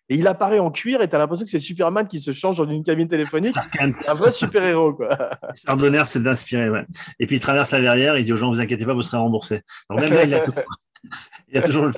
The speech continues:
Speaker 2: clin d'œil et de l'humour avec, ouais.
Speaker 1: Exactement, mais il, il a cette physicalité extraordinaire et ce look avec ce blouson que j'adore. Il,
Speaker 2: Ah,
Speaker 1: euh,
Speaker 2: ça, le, le blouson, c'est le frère de Jean-Paul qui l'a.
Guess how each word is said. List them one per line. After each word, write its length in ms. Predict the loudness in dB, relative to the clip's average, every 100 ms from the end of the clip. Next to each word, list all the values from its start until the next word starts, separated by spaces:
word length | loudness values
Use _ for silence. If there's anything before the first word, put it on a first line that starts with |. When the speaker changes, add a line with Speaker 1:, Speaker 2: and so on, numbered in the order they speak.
| -8
Speaker 2:
clin 140 | -2 2
d'œil 180 | 4 2
et 60 |
de 60 | 2
l'humour 280 | 2 2 0
avec, 260 | -2 -4 -8
ouais. 80 | -18 -16 -14 -8 -2
Speaker 1:
Exactement, 600 | 0 0 0 0 2 2
mais 140 | 0
il, 260 | 0 0 -2
il 80 | -4
a 40 |
cette 160 | -6 -10
physicalité 640 | -10 -10 -2 0 2 0
extraordinaire 560 | -2 -6 0 2 2
et 140 | 2 0
ce 120 | 0
look 260 | 2 2 2
avec 120 | -2
ce 100 | -6
blouson 420 | -6 -2 2 0 -2 _ _ _
que 80 | -2
j'adore. 560 | -2 2 2 0 -4 -10 _ _ _ _
Il, 160 | -2 4
Speaker 2:
Ah, 40 |
Speaker 1:
euh, 100 | 6
Speaker 2:
ça, 220 | 6 4 0 -2
le, 320 | -2 2 4
le 140 | 4 4
blouson, 420 | 4 2 2 2
c'est 220 | 0 0
le 100 | 0
frère 240 | 0 0 2
de 80 | 2
Jean-Paul 340 | 0 0 -2
qui 120 | 0
l'a. 200 | 0 0